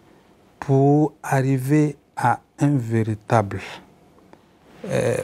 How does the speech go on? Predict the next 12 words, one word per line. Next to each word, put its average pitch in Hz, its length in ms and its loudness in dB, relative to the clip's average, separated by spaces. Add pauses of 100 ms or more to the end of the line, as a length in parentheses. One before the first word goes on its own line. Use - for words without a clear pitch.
autonomisation, 113 1000 0
une 143 180 6
véritable 117 500 2
autonomisation 101 720 -4
de 107 80 -4
la 95 160 -8
femme, 123 360 2 (400)
il 110 100 4
faut 120 400 6 (420)
un 117 160 4
investissement 104 640 0
massif - 720 -2